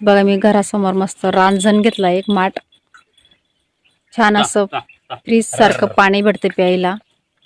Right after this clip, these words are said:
येणार जाणार. आणि आम्ही घरचे सगळेजण त्या माठातलंच पाणी पितो आम्ही मस्त.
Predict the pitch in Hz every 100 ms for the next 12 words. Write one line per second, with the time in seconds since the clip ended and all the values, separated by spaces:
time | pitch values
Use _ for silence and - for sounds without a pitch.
0 | _ _ _ 196 196 190 190 196 185 190
1 | 190 202 214 - _ - 202 196 202 196
2 | 220 196 175 180 233 226 233 226 220 208
3 | 202 214 208 202 131 190 190 180 175 185
4 | 190 190 185 - -